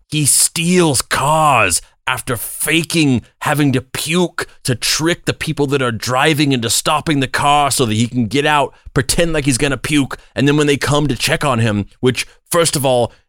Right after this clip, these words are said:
how did he even know that that would happen? How would he know that the person would get out and check on him? Maybe they would just stay in the car and wait for him to puke. Like,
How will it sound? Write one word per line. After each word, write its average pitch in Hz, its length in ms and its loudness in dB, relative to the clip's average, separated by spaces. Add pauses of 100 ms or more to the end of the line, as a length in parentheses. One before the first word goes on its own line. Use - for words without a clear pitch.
how 165 240 2
did 170 80 2
he 160 120 0
even 147 280 2
know 135 140 4
that 151 80 2
that 143 120 0
would 135 80 0
happen? 120 440 -2
How 135 160 0
would 160 100 2
he 151 80 0
know 135 240 4
that 139 120 2
the 117 100 -6
person 139 320 0
would 117 120 -2
get 127 140 0
out 123 220 0
and 107 100 -4
check 139 240 -2
on 113 160 0
him? 80 180 -6 (140)
Maybe 127 200 2
they 147 100 2
would 143 140 0
just 143 200 0
stay 131 200 0
in 147 60 0
the 139 80 -2
car 139 360 2
and 110 120 0
wait 120 160 -2
for 147 80 -2
him 131 80 2
to 120 60 0
puke. 139 420 -6
Like, 98 140 -4